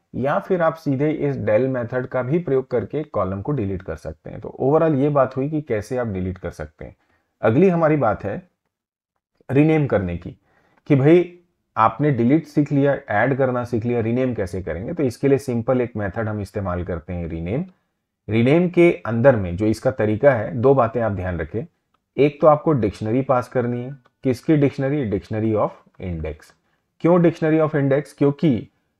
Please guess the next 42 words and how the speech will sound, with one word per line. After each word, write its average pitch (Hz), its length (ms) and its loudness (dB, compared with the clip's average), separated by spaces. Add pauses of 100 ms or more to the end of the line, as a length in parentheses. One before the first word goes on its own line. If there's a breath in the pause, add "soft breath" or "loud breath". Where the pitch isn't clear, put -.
(140)
यहाँ 117 260 2
पर 156 120 6
हम 156 140 2
जब 147 220 2
की 160 200 2
वैल्यू 143 280 4
का 147 80 2
पेयर 123 320 2
देंगे 104 320 -2
तो - 240 -4 (100)
old 156 380 4
value 135 340 4 (840)
colon 139 320 6 (380)
new 117 340 0
value, 87 300 -2 (260)
ये 139 140 4
इस 143 360 -4
तरह 135 180 2
से 131 140 -6
हम 131 160 -6
पेयर 101 300 -2
रेडी 90 260 -4
करते 92 320 -6
हैं, 147 80 -6
तो 151 60 -2
ये 139 120 0
इसकी 123 360 -6
मैपिंग 98 420 -4
हो 85 100 -6
जाती 80 300 -6
है 120 60 -2
by 90 180 -2
default। - 400 -10 (440)
तो 120 60 -2
ये 127 140 6
हुआ 160 200 6
मेरा 156 200 2
डिक्शनरी 120 440 0
में 143 100 0
वैल्यू 107 320 0
पास 127 220 -2
करना। 120 360 -8